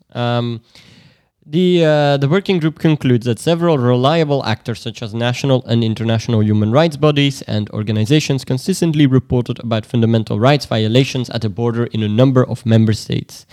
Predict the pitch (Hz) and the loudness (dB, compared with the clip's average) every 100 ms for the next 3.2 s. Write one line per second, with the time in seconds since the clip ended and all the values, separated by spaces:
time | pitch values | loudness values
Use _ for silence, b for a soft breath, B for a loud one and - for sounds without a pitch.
0 | B B B 135 185 - 135 - 175 180 | B B B -4 -2 0 -2 0 0 0
1 | 143 107 120 135 135 131 131 117 110 - | -4 -2 0 2 2 2 2 0 -4 -2
2 | 113 120 113 110 - 104 117 117 175 107 | 0 2 2 0 -4 -6 -6 -2 0 0
3 | - | -4